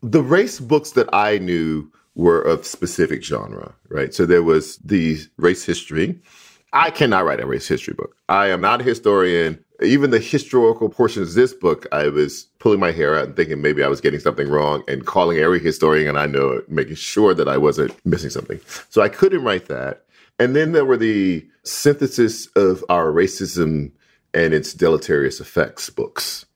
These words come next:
And I certainly didn't want to write one of those. And that's primarily where my dislike of the genre comes from, which is that I never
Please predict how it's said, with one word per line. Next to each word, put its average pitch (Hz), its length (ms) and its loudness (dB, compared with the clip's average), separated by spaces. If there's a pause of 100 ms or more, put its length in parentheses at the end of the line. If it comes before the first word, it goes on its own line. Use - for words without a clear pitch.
(600)
And 135 140 4
I 135 140 -2
certainly 117 600 0
didn't 73 200 -2
want 65 140 -8
to - 20 -8
write 64 180 -6
one 69 160 -6
of 73 60 0
those. 190 320 2 (160)
And 107 100 2
that's 123 200 0
primarily 82 840 0 (220)
where 76 300 2
my 69 500 -4 (680)
dislike 78 680 0
of 73 180 -2
the 76 100 -2
genre 67 420 -4
comes 95 360 0
from, 64 380 -8 (340)
which 92 300 2
is 85 160 2
that 85 360 0
I 120 140 2
never 123 600 0